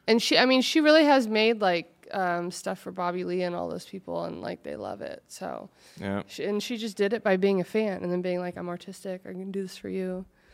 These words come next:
Speaker 1: She could be your next fan. You said you wanted a thousand Instagram followers off this episode.
Speaker 2: And yeah, yeah, that's, that's,
Speaker 1: <laughs>
Speaker 2: yeah,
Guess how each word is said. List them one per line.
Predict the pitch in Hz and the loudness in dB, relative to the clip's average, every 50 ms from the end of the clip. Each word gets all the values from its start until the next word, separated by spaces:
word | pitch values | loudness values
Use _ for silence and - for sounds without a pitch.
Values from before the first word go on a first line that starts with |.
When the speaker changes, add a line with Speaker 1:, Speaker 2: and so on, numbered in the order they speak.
| _ _ _ - _ _ - - | _ _ _ -20 _ _ -18 -14
Speaker 1:
She | - - | -10 -8
could | 196 208 196 | -6 -6 -4
be | 208 214 202 202 208 208 - | -2 -2 -2 -2 -2 -4 -4
your | - 202 202 | -4 -4 -2
next | 202 202 190 - - | -2 -4 -4 -8 -8
fan. | - 220 254 240 180 170 170 - _ _ | -6 -6 -4 -4 -4 -6 -8 -12 _ _
You | 220 202 226 | -4 -2 -2
said | 220 - 277 269 254 | 4 6 6 8 8
you | 294 277 | 8 6
wanted | 269 254 240 220 | 6 6 6 4
a | 202 | 4
thousand | - - 196 196 214 240 240 220 247 240 240 240 247 254 247 - - - | 6 8 10 10 10 10 8 6 4 4 4 4 2 0 -2 -6 -4 -2
Instagram | 220 220 - - 220 190 185 160 156 160 156 | 0 0 0 0 0 2 4 2 2 2 -2
followers | 170 160 147 - - - 175 - | -2 -2 -2 -2 -2 -4 -4 -2
off | 135 151 170 - | -4 -4 -4 -6
this | - 180 - | -8 -6 -4
episode. | 143 131 - 190 175 - - - - - - _ _ _ _ _ _ _ _ _ _ _ _ _ _ _ _ _ _ _ _ _ _ _ _ | -4 -4 -4 -8 -10 -10 -10 -10 -10 -12 -16 _ _ _ _ _ _ _ _ _ _ _ _ _ _ _ _ _ _ _ _ _ _ _ _
Speaker 2:
And | - 127 131 135 135 143 147 156 160 170 175 160 160 156 147 151 _ _ _ _ _ _ _ _ _ _ _ _ _ _ _ _ _ _ _ _ _ _ _ _ | 4 6 8 8 8 8 8 6 4 2 0 -4 -6 -12 -14 -18 _ _ _ _ _ _ _ _ _ _ _ _ _ _ _ _ _ _ _ _ _ _ _ _
yeah, | 123 117 113 110 107 104 | 4 6 8 10 10 8
yeah, | 101 98 95 95 | 8 8 6 6
that's, | 98 101 104 98 104 | 4 4 2 0 0
that's, | 80 92 95 95 - - | 2 2 2 2 4 4
Speaker 1:
<laughs> | 262 - | 4 4
Speaker 2:
yeah, | 95 95 76 57 50 | 4 0 0 0 -2